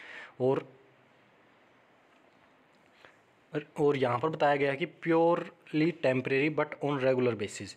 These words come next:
यानी कि ये जो वैकेंसी है आपकी टेम्परेरी बेसिस पर है, पर जो आपकी सैलरी, जो भी अलाउंसेज होंगे, जो भी वर्क होगा, वो रेगुलर का जिस प्रकार से होता है वहीं सब कुछ आपका रहेगा। यानी कि एक बार से आप जर-, लग जाएं, बाद में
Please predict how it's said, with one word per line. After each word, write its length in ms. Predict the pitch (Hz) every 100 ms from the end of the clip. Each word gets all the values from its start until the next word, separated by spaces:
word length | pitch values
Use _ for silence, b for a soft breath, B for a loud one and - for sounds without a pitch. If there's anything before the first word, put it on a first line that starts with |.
| - 123
यानी 160 | 131
कि 140 | 131 156
ये 320 | 160 151 170
जो 160 | 165
वैकेंसी 360 | 156 143 139 139
है 140 | 143 165 B B
आपकी 160 | 127 160
टेम्परेरी 420 | 160 156 165 180
बेसिस 280 | 165 160 131
पर 140 | 131
है, 120 | 113 139
पर 180 | -
जो 100 | 135
आपकी 480 | 135 127 - 143 143
सैलरी, 680 | 131 - - 123 123 127 135
जो 180 | 123 127
भी 200 | 123 131
अलाउंसेज 420 | 123 117 113 117
होंगे, 280 | 110 113 139 B B B B 120
जो 120 | 123
भी 100 | 135
वर्क 240 | 123 131
होगा, 220 | 123 113 131
वो 200 | 160 165
रेगुलर 360 | 139 139 143
का 120 | 143
जिस 160 | 131 127
प्रकार 240 | - 123
से 80 | 113 113
होता 200 | - 131
है 60 |
वहीं 300 | 139 113 127
सब 200 | 147 123
कुछ 240 | - 127 110
आपका 220 | 101 131
रहेगा। 360 | 110 101 92 90 B B B B
यानी 200 | 120 120
कि 100 | 151
एक 100 | 151
बार 100 | 156
से 160 | 160
आप 220 | 156 147 131
जर-, 220 | 131 - -
लग 200 | 123 143
जाएं, 260 | 131 139 185 - 127
बाद 200 | 123 127
में 340 | 131 131